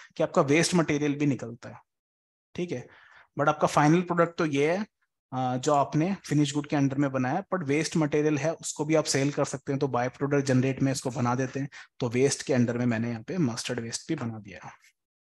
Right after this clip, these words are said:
केजीज में, ग्राम्स में। तो ये थे मेरे सारे आइटम मास्टर जो मैंने क्रिएट कर लिए हैं। अब देखिए, मैं आइटम मास्टर क्रिएट करने के बाद अकाउंट्स में मैं अपने कस्टमर्स,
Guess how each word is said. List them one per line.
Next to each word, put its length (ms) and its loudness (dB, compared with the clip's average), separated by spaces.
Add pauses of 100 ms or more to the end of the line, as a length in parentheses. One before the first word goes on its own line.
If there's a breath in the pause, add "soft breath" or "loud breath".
(560)
केजीज 360 -2
में, 160 2
ग्राम्स 380 -2
में। 120 -2 (600 loud breath)
तो 60 -2
ये 240 4
थे 60 4
मेरे 180 4
सारे 220 2
आइटम 280 2
मास्टर 260 2
जो 100 0
मैंने 160 0
क्रिएट 300 -4
कर 140 -4
लिए 200 0
हैं। 200 -4 (320 loud breath)
अब 100 -6
देखिए, 220 0
मैं 100 4
आइटम 320 2
मास्टर 320 2
क्रिएट 300 -4
करने 260 0
के 140 -2
बाद 320 0 (1800)
अकाउंट्स 480 2
में 160 -2 (1300)
मैं 100 0
अपने 240 0 (120)
कस्टमर्स, 640 0